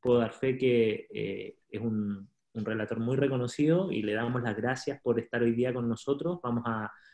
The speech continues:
a estar conversando en dos módulos, hoy día viernes y el próximo viernes, y hoy día vamos a ver la evolución, los cambios y las tendencias en comunicación, la transformación digital, las nuevas comunidades, los nuevos usuarios,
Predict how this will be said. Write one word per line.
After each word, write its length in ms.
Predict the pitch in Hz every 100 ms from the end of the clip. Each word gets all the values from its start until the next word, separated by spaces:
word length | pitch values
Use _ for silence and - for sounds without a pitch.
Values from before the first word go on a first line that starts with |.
| _
a 60 |
estar 240 | - 120 -
conversando 560 | 120 117 - 131 135
en 120 | 127 117
dos 180 | 139
módulos, 680 | 160 180 185 147 143 165 -
hoy 160 | 90 117
día 240 | 120 135
viernes 760 | 127 143 165 156 143 165 - -
y 200 | 120 120
el 120 | 113
próximo 360 | - 143 147 165
viernes, 440 | 165 185 180 202 208 _ - _
y 100 | 117
hoy 80 | 123
día 140 | 143
vamos 220 | 160 160 156
a 60 |
ver 140 | 131 143
la 80 |
evolución, 500 | 147 131 117 - 151
los 160 | 160 160
cambios 260 | 147 160 151
y 40 |
las 140 | 143
tendencias 520 | - 110 123 156 170 160
en 100 | 160
comunicación, 680 | 165 160 160 156 175 175
la 120 | 160 120
transformación 540 | 117 120 113 110 127
digital, 460 | 127 117 131 151 139
las 100 | 117
nuevas 220 | 123 123
comunidades, 460 | 120 113 113 131 123
los 120 | 120
nuevos 300 | 127 120 117
usuarios, 380 | 165 170 185